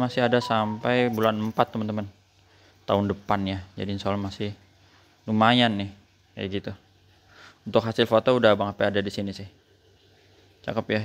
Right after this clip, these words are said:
indoor outdoor juga bagus. Terus, eh, bokeh ya, atau potret, jadi belakangnya tuh ngeblur gitu.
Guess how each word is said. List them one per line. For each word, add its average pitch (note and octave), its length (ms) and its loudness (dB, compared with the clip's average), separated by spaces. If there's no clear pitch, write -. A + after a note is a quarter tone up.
indoor G#2+ 320 2
outdoor A2 400 0
juga G2+ 160 -2
bagus. C#3 800 0
Terus, G#2 560 -4
eh, A2+ 240 4
bokeh G#2+ 340 0
ya, G#2+ 160 -16
atau A2+ 240 2
potret, A2 400 0
jadi G#2+ 160 -6
belakangnya G2+ 480 -2
tuh A2 140 -4
ngeblur G2+ 340 -2
gitu. G2 240 -8